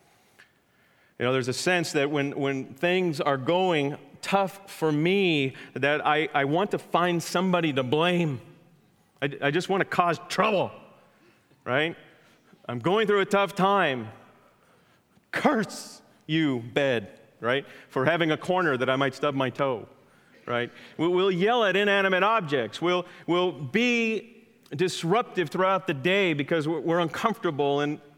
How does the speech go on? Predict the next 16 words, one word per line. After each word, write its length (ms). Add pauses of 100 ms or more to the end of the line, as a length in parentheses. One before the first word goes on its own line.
(640)
we'll 120
be 100
cantankerous 1120 (180)
at 180
times. 460
And 300
he 400 (760)
is 140
fearful 500
of 120
that, 340
that 120
people 200
will 140
fall 300
away. 420